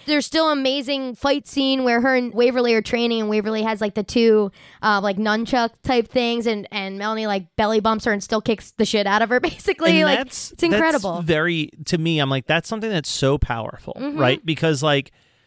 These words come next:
Speaker 2: I have always considered myself a feminist man.
Speaker 1: I can, can confirm.
Speaker 2: My entire life, you know, there's been the debate of a female president. Like, we finally have a female V P, which is amazing.
Speaker 1: Mm-hmm.
Speaker 2: And, like, the amount of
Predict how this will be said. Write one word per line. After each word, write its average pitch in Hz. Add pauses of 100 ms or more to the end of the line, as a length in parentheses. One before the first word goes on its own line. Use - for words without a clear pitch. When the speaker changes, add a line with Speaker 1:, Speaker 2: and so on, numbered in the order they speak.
(220)
Speaker 2:
I 170
have 190
always 156
considered 127
myself 120
a 113
feminist 113
man. -
Speaker 1:
I 262
can, 269
can 294
confirm. 269
Speaker 2:
My 156
entire 165
life, 127 (540)
you 127
know, 120
there's 120
been 123
the 139
debate 170
of 123
a 120
female 123
president. 143
Like, 120
we 135
finally 135
have 170
a 170
female 165
V 156
P, 180
which 131
is 135
amazing. 165
Speaker 1:
Mm-hmm. 240 (720)
Speaker 2:
And, 170
like, 170
the 180
amount 170
of 180